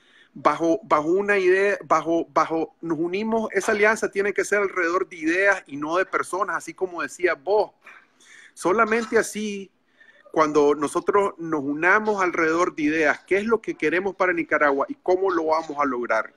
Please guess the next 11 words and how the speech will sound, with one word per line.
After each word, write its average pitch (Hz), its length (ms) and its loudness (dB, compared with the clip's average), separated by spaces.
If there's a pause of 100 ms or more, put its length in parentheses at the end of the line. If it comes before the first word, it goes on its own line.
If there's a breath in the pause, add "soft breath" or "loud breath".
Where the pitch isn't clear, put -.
(120)
Entonces, 165 480 0 (340 soft breath)
ya 175 160 2
una 240 240 0
vez 233 140 2
que 220 140 0
definimos 202 600 0
eso, 185 460 0
nadie 208 540 2
nos 180 160 0
puede 202 240 2
traicionar, 180 720 2